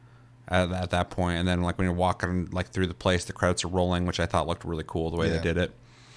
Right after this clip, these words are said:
Speaker 1: Um, you told me that there was a second credits
Speaker 2: Yeah.
Speaker 1: to, to do, and I, I would have done that anyway 'cause, uh,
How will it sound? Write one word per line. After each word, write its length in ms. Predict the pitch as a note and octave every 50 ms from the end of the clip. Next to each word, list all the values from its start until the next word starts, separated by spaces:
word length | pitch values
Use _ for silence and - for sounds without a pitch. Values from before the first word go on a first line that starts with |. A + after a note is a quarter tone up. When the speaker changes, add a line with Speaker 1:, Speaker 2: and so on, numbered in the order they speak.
| - - - - -
Speaker 1:
Um, 360 | F2+ F2+ F2 E2+ E2 E2 E2 - - - - - - - - - - - - - - - - -
you 140 | A2 G#2+ G#2
told 300 | - G#2+ G2+ G2 F#2 F2+
me 100 | F2+ E2+
that 200 | D#2 F#2 F2 D2
there 120 | - F2
was 180 | F2 F2 E2+ -
a 100 | F2 D#2
second 380 | - - G2+ F2+ - E2 D#2 -
credits 520 | - F#2 F2 E2+ D#2+ D#2+ - - - - -
Speaker 2:
Yeah. 180 | - F#2+ D2 - - - -
Speaker 1:
to, 340 | - - F2 D#2+ D#2+ D#2+ D2 -
to 120 | - -
do, 320 | E2+ E2 F2 E2+ E2+ E2+ E2+
and 200 | D#2+ D#2 D#2+ - -
I, 200 | - F2+ F2+ F2+ -
I 80 | - G2
would 140 | G2+ G#2+ G2
have 60 | F2
done 100 | F#2+ F2+ E2+
that 120 | F2 F2
anyway 340 | F2+ F2+ F2+ E2 E2 D#2+ D#2+
'cause, 420 | D#2 - E2+ E2 E2 - - - -
uh, 300 | F#2 F2 E2 D#2+ D#2 -